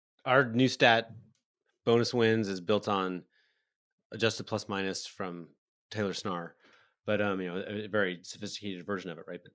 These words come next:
through the history of these plus minus stats, there's been this little mystery of these kind of, like, like, it was Andre Iguodala in the earliest version was, like, practically the best player in the world, and no one could really understand why, 'cause he wasn't,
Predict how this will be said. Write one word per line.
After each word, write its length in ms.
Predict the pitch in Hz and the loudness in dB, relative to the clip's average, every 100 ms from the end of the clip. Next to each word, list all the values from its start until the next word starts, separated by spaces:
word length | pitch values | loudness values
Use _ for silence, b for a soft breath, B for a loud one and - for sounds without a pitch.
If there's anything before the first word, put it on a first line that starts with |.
| - | -10
through 80 | 104 | -6
the 80 | |
history 380 | 95 156 160 143 | -4 -4 -2 0
of 160 | 110 98 | 0 -2
these 240 | 107 92 | -4 -4
plus 260 | _ 101 - | _ -10 -2
minus 300 | 160 156 - | -2 -2 -4
stats, 240 | 95 87 | -6 -6
there's 160 | 101 92 | -10 -6
been 100 | 104 | -6
this 160 | 95 | -6
little 140 | 110 95 | -8 -4
mystery 480 | 98 101 - 92 92 | -4 -4 -6 -4 -2
of 180 | 87 _ _ _ _ _ - | -4 _ _ _ _ _ -16
these 140 | 101 | -12
kind 220 | 113 101 | -8 -8
of, 100 | 87 | -8
like, 280 | 90 85 _ _ _ _ | -12 -12 _ _ _ _
like, 100 | - _ 120 | -20 _ -10
it 40 | |
was 120 | 107 | -10
Andre 420 | 113 113 143 131 120 | -6 0 2 2 0
Iguodala 640 | 107 101 101 101 98 101 | 2 4 4 2 -2 -4
in 80 | 95 | -10
the 80 | |
earliest 340 | 95 95 92 - | -8 -6 -6 -8
version 240 | 92 87 | -12 -10
was, 140 | 87 95 | -12 -12
like, 140 | 87 _ _ - | -14 _ _ -10
practically 440 | 113 113 110 110 | -8 -8 -8 -6
the 160 | 98 82 _ _ - | -6 -8 _ _ -6
best 320 | 104 - _ | -6 -6 _
player 340 | - 107 95 92 | -12 -8 -6 -6
in 120 | 90 | -8
the 80 | 87 | -12
world, 400 | 82 98 92 82 | -6 -4 -4 -6
and 100 | 87 | -8
no 80 | 90 | -6
one 120 | 90 | -8
could 100 | 87 | -10
really 240 | 82 82 | -10 -10
understand 440 | 82 - 85 85 82 | -10 -12 -12 -12 -12
why, 200 | 80 85 | -12 -12
'cause 120 | 85 | -12
he 100 | 87 | -12
wasn't, 260 | 90 87 | -12 -12